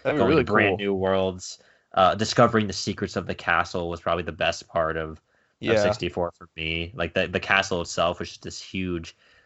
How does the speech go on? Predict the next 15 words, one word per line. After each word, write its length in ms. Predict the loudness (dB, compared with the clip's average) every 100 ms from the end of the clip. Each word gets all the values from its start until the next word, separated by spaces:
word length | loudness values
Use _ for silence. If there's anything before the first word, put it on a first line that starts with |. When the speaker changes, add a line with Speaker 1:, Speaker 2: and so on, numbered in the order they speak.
| _ -10
Speaker 2:
just 180 | -10 -12 _ _ _ _ -4
web 280 | 4 4 4
of 140 | 0 -8
just 260 | -10 -8
secret 340 | -6 -6 -8 -8
shit 240 | -6 -6
that 80 | -6
you 80 | -6
can 80 | -6
Speaker 1:
Yeah, 100 | -4
Speaker 2:
find. 300 | -4 -4 0
Speaker 1:
treasure 340 | 6 6 4
Speaker 2:
It's 80 | 0
all 80 | 0
Speaker 1:
trove. 460 | 0 -2 -6 -14